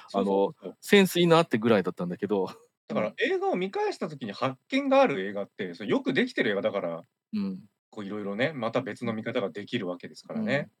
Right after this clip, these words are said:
Speaker 1: こういうとこは、もうこだわれるだけこだわった方がいいよね。
Speaker 2: うん。
Speaker 1: うん。ほんとにそうあってほしい。でも全部はこの水準なわけないからね、
Speaker 2: まあまあ、
Speaker 1: さすがに。
Speaker 2: まあまあまあ。うん。
Speaker 1: だか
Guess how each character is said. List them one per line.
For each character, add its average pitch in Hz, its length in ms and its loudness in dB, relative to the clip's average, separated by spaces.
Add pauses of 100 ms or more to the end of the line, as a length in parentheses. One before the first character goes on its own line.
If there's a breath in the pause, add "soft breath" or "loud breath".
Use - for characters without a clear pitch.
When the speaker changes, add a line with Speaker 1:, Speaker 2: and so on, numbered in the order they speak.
(360)
Speaker 1:
こ 175 100 -8
う - 20 -2
い - 40 -2
う - 20 -4
と 294 100 -6
こ 330 60 -4
は、 113 300 2 (360)
も 110 100 -10
う - 20 -20 (200)
こ 123 120 -4
だ 165 120 6
わ 226 140 2
れ 269 60 6
る 262 60 6
だ 254 80 4
け 262 80 2
こ 233 160 -2
だ 226 80 2
わ 247 80 2
っ 254 60 -2
た - 80 -2
方 143 80 -2
が 107 140 -4
い 113 80 -6
い 180 60 0
よ 139 120 -2
ね。 95 240 -8 (260)
Speaker 2:
う 104 80 -2
ん。 90 260 -4 (300)
Speaker 1:
う 98 40 -18
ん。 95 340 -16 (240)
ほ 123 60 -14
ん 143 120 -12
と - 160 -16
に 143 260 -10 (440)
そ - 640 -6
う - 20 4
あ 151 40 2
っ 147 80 -8
て - 80 -8
ほ 120 60 -4
し 117 100 -4
い。 104 120 -2 (240)
で 147 60 -6
も 107 80 -6
全 190 240 0
部 196 80 2
は 170 100 4
こ - 140 -4
の 147 100 -2
水 165 180 -2
準 160 120 -6
な 156 80 4
わ 143 80 -2
け 113 120 -6
な 107 220 2
い 214 100 -2
か 131 100 -6
ら 120 140 2
ね、 110 60 0
Speaker 2:
ま 107 80 0
あ - 20 -6
ま - 60 -10
あ、 - 20 -14
Speaker 1:
さ - 60 -16
す 113 40 -4
が 110 80 -2
に。 95 60 -6
Speaker 2:
ま 98 60 -4
あ 95 40 -4
ま 95 120 -4
あ - 80 -6
ま 117 80 -8
あ。 110 80 -14
う - 20 -10
ん。 110 40 -6
Speaker 1:
だ - 60 -12
か - 20 -20